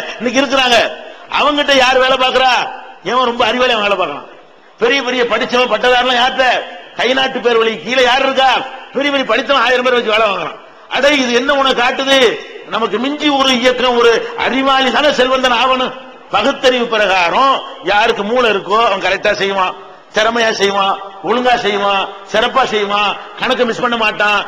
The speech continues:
பத்து ரூபாய்க்கு வந்து கரெக்டா பாக்கி கேட்டா ஒன்பது ரூபா வாங்கினா ஒரு ரூபா கொடுப்பான். இவன்ட்ட பத்து ரூபாய் கொடுத்தா பன்னெண்டு ரூபாய் பாக்கி கொடுத்துருவான். இவன் ஒண்ணும் தெரியாது. அப்ப வந்து யாரு நல்லா சம்பாதிக்கணும்? அறிவாளி தான் உலகத்துல பணக்காரனா இருக்கணும்.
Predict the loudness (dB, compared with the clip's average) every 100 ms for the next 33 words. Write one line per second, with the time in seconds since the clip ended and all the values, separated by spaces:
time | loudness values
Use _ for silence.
0 | -6 -4 -2 2 2 2 0 0 -2 0
1 | 0 0 -2 -2 -2 2 0 0 -4 -4
2 | 0 2 4 2 0 2 2 2 2 0
3 | 0 0 -4 -16 -6 -2 0 0 2 2
4 | 2 2 0 0 0 0 -2 -4 -2 2
5 | 2 2 0 -2 -2 -2 0 0 -2 -8
6 | -20 -16 -4 0 2 2 0 2 2 4
7 | 2 2 -2 -8 -2 0 0 0 -2 0
8 | 2 0 0 0 0 -2 0 0 2 0
9 | 4 4 2 -2 -12 -20 -20 -18 -6 -4
10 | -2 0 2 2 2 2 2 2 0 0
11 | 2 0 0 0 0 2 0 0 -2 -4